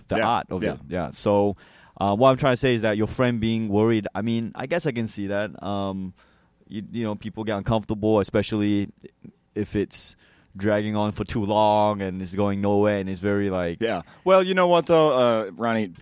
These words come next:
Speaker 1: Yeah.
Speaker 2: He, the three Beam and Cokes he had during the
Speaker 1: Ah,
Speaker 2: show. <laughs>
Speaker 1: yeah.
Speaker 2: Yeah, I think he could have handled it by the time <laughs> you
Speaker 1: Right.
Speaker 2: got on stage.
Speaker 1: Right. Well, I'm glad they came for this show then, because you forget, uh, you know, what we're in the industry, and s-,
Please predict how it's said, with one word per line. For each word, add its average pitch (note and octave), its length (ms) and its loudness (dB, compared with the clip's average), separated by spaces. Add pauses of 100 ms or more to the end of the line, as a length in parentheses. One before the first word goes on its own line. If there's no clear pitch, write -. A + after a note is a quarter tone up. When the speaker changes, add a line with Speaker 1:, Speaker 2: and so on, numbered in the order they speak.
Speaker 1:
Yeah. F2+ 140 -4
Speaker 2:
He, C3+ 140 0
the A#2 240 -2
three D3 360 0
Beam B2+ 280 2
and G#2+ 100 0
Cokes A2 320 -2
he F#2+ 140 -6
had F2+ 240 -2
during F2+ 180 -4
the D#3 60 2
Speaker 1:
Ah, E3 420 4
Speaker 2:
show. C3 320 -10
<laughs> - 60 -20
Speaker 1:
yeah. A#2+ 240 0 (140)
Speaker 2:
Yeah, F3+ 140 -4
I E3+ 40 -2
think D#3+ 140 -4
he E3 60 -8
could D#3 120 -2
have D3+ 100 0
handled C3+ 320 2
it A2 80 0
by A#2+ 100 0
the A#2+ 80 0
time A#2+ 440 0
<laughs> - 80 -12
you A#2 80 -2
Speaker 1:
Right. A#2 80 2
Speaker 2:
got C3+ 160 4
on A#2+ 140 2
stage. A#2+ 280 0 (240)
Speaker 1:
Right. G#2+ 360 -2
Well, D3 180 2
I'm C#3+ 80 -6
glad D#3+ 220 2
they D3 80 -4
came D3 260 -6
for B2 140 -6
this C#3 180 -6
show G#2+ 240 -4
then, G2 160 -6
because A2 360 -6 (280)
you B2 100 -6
forget, B2+ 380 2
uh, - 20 4
you A#2+ 180 0
know, B2 100 0
what A#2+ 220 4
we're A#2+ 140 0
in A#2 80 -2
the A#2 100 -4
industry, A#2+ 520 -2
and G2+ 140 0
s-, F#2 80 -12